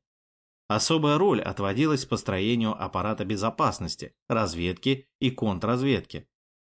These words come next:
Советы стремились создать карательный аппарат,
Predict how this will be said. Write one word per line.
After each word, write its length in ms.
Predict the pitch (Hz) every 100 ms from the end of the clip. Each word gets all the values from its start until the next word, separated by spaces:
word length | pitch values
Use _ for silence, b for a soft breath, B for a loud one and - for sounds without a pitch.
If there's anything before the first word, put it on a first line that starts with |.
| _ _
Советы 560 | - 117 101 120 156 127
стремились 560 | - 92 98 120 113
создать 560 | - 101 87 107 120 -
карательный 580 | 113 98 92 95 90 87
аппарат, 500 | 82 117 127 95